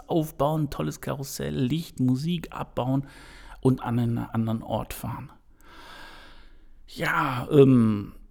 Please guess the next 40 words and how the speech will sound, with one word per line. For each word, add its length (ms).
irgendwann 640
hab 100
ich 80
da 80
eine 140
Kamera 460
bekommen, 420
hab 180
die 100
ganzen 320
Sachen 340
dann 180
auch 180
fotografiert. 1120
Das 160
ist 140
natürlich 320
irgendwie 360
wo 220
wann 200
auch 260
wieder 260
eingeschlafen, 880
weil 160
damals 580
oder 180
zu 100
der 140
damaligen 640
Zeit 360
kostete 600
das 260
ja 160
alles 320
noch 260
ein 60
Film 420
entwickeln 720
und, 400
äh, 200